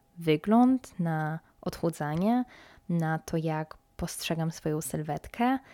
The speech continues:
na to, jak chcę, żeby wyglądało moje odżywianie. No i wiecie, w naszym życiu zawsze znajdzie się ktoś mądrzejszy, ładniejszy, chudszy, bardziej wysportowany,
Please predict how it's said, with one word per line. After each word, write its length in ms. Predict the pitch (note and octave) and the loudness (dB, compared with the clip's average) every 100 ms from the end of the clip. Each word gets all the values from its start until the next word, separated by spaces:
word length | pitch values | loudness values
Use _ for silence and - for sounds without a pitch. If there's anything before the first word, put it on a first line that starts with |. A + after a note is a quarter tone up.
| - - _ - | -20 -20 _ 0
na 240 | F#3 F#3 | 4 4
to, 140 | F#3 F3+ | 2 0
jak 200 | E3+ - | 0 -4
chcę, 240 | - F3 | -2 2
żeby 220 | F3 E3+ | 2 2
wyglądało 580 | E3+ E3 E3+ E3+ E3 E3 | 2 2 2 2 2 4
moje 280 | E3 D#3 - | 2 0 -2
odżywianie. 800 | E3+ D#3+ D#3+ D#3+ D#3 E3 G3+ A#3+ - _ _ _ - - _ - | -4 -2 0 0 0 2 2 2 -2 _ _ _ -20 -20 _ 2
No 120 | A#3+ | 6
i 80 | C#4 | 8
wiecie, 340 | C#4 - F3 F3+ - - - _ _ _ - | 6 2 -2 -2 -12 -20 -20 _ _ _ 2
w 60 | G3 | 6
naszym 300 | A#3+ B3+ G#3+ | 8 8 6
życiu 380 | F3 - G3 G3 _ _ - - | 4 2 2 0 _ _ -20 -10
zawsze 440 | F#3 F3+ - - | 4 4 4 -4
znajdzie 320 | E3+ E3 E3 E3+ | -4 -2 -2 -4
się 120 | - | -8
ktoś 280 | - - F#3 | -8 -2 4
mądrzejszy, 720 | G3+ G#3+ G3+ G3 - F3+ F3+ - | 6 6 6 4 2 0 0 0
ładniejszy, 720 | F3+ F#3+ F#3+ F#3 F#3 - F3+ F3 | 4 4 4 4 2 2 0 2
chudszy, 560 | - F#3 - - F3+ | 2 2 2 4 4
bardziej 420 | E3+ F#3+ G3 G3 | 6 6 6 4
wysportowany, 1120 | F#3 F#3+ - F#3+ G3 G3 F#3 F3+ F3+ F3 E3+ | 4 -2 0 0 2 0 2 4 4 4 2